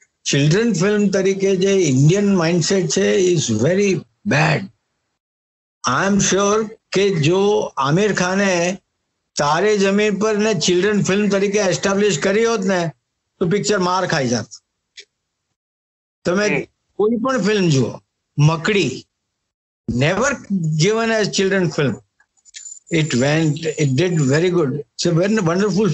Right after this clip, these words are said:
Speaker 1: film. તમે કોઈ પણ film જુઓ, એને જો તમે children ફિલ્મનું stamp લગાડશો, તો આપણા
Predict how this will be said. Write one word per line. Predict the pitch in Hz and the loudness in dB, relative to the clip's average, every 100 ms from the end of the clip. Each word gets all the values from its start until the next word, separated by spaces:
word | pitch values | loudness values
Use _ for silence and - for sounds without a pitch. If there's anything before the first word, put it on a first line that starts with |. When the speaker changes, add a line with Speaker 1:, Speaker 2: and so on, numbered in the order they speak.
| - | 0
Speaker 1:
film. | 226 254 - _ _ _ _ _ _ - _ _ - | 0 0 -4 _ _ _ _ _ _ -20 _ _ -4
તમે | 220 262 - - | -2 -2 -6 -12
કોઈ | - 220 262 | -2 0 0
પણ | 269 294 277 | 0 -2 0
film | 196 196 175 | 0 2 2
જુઓ, | 127 123 104 - _ _ _ _ _ - | 2 2 -2 -8 _ _ _ _ _ -4
એને | 170 233 | -2 0
જો | 233 226 | 0 0
તમે | 220 220 208 - _ _ - - _ _ _ | -2 0 -2 -6 _ _ -14 -14 _ _ _
children | - 160 185 262 175 | -4 0 0 0 0
ફિલ્મનું | 214 220 220 214 | 0 2 0 0
stamp | - 185 196 | 0 0 0
લગાડશો, | 196 185 202 170 196 180 | 0 0 0 0 0 -2
તો | - | -2
આપણા | 190 160 151 180 185 180 | -2 -2 -2 0 0 -2